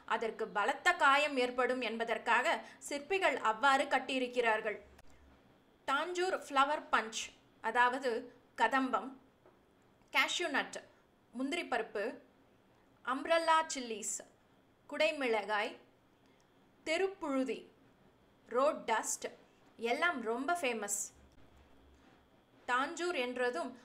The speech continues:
லோரிட்டாவுக்கு இவ்வளவு விஷயங்களும் ஞாபகத்துக்கு வந்தன. டாஞ்சூரை பார்க்க வேண்டும் என்ற ஆசை ஒவ்வொரு நாளும் அவள் பிடரியை உந்தித் தள்ளியது. அதனால் ராத்தூக்கம் இல்லாமல் போய்விடவே பகலிலேயே உறங்கிக் கொண்டிருந்தாள்.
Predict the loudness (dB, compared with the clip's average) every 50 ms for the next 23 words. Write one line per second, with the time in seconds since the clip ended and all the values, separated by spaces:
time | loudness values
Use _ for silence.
0 | -14 -6 -2 0 0 0 0 0 0 0 2 2 0 -2 -2 -4 -6 -6 -8 -8
1 | -6 -2 2 2 4 4 4 2 0 0 -2 -4 -4 -4 -2 -2 -2 -2 -2 -4
2 | -2 0 2 2 2 2 0 -4 -4 -8 -6 -6 -4 -6 -6 -6 -6 -6 -6 -8
3 | -10 -14 -18 _ -20 -20 -20 -20 -20 -20 -20 -20 -20 -20 -20 -20 _ _ -2 -2
4 | 0 0 -2 -2 -2 0 0 0 0 2 2 4 4 4 2 0 0 0 0 -2
5 | -2 -4 -6 -6 -4 -4 -4 -2 -2 0 0 0 0 0 0 0 -2 -2 -4 -6
6 | -10 -14 -18 -14 -6 -4 -4 -4 -4 -4 -2 -2 0 0 0 0 2 2 2 2
7 | 2 0 -2 -2 -4 -8 -4 0 0 2 2 0 0 0 2 0 2 4 2 2
8 | 2 0 -2 -2 -2 -2 -4 -4 -6 -6 -6 -6 -8 -8 -6 -4 -2 -2 -2 -2
9 | -2 -2 -2 -2 -6 -10 -14 -18 -20 -20 _ -20 -20 -20 -20 -20 -20 -20 -20 _
10 | -4 -2 0 0 0 2 2 2 2 0 -2 -6 -12 -20 -10 -4 0 2 2 2
11 | 2 0 -2 -4 -2 -2 -2 -2 -2 -2 -4 -2 2 2 2 2 2 0 -2 0
12 | 0 0 2 2 0 0 0 0 2 2 0 0 0 -4 -10 -16 -12 -2 2 2
13 | 2 4 2 0 0 0 0 2 2 4 4 2 0 0 0 0 0 0 0 0
14 | -2 -4 -2 -2 -2 0 0 0 0 0 -2 0 0 0 0 -2 -6 -12